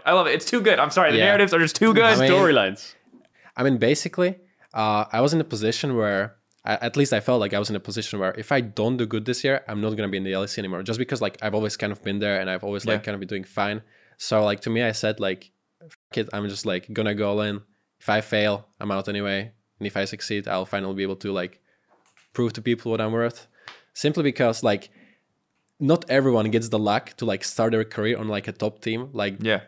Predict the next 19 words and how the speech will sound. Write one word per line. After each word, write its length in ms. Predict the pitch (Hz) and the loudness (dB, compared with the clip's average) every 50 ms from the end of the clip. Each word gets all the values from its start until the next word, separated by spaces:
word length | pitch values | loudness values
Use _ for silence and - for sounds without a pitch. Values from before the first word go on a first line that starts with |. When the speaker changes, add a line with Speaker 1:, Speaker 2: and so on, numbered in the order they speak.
| _ - | _ -2
Speaker 2:
there 180 | 120 113 120 120 | 2 2 4 4
are 100 | 113 110 | 2 2
people 380 | - - 117 113 113 - 110 | 0 -2 -2 -2 -2 -4 -4
Speaker 1:
True. 60 | 104 | -2
Speaker 2:
who 240 | 110 107 101 98 - - _ _ | -2 -2 -2 -4 -6 -8 _ _
have 200 | - 117 107 - | -6 -6 -4 -2
had 140 | 123 110 110 | -2 -2 -2
that 140 | 117 107 113 | -2 -2 -2
luck, 260 | 110 110 113 - - - - | -2 -2 -2 -4 -8 -14 -10
and 360 | 92 92 92 90 92 92 - - - _ _ _ _ - | -8 -6 -6 -6 -8 -10 -12 -16 -20 _ _ _ _ -10
Speaker 1:
Yeah. 220 | - 127 135 131 - _ _ - - - _ - | -8 -8 -8 -8 -12 _ _ -20 -20 -14 _ -4
Speaker 2:
I 100 | 104 104 | -2 -2
don't 160 | 110 107 113 | -2 -2 -2
think 120 | 120 110 104 | -2 -2 -2
I've 120 | 107 104 104 | -2 -2 -2
been 120 | 104 104 | -4 -2
one 120 | 104 104 110 | -2 -2 -2
of 60 | 107 | -2
them. 180 | 117 113 110 107 | -2 -4 -4 -6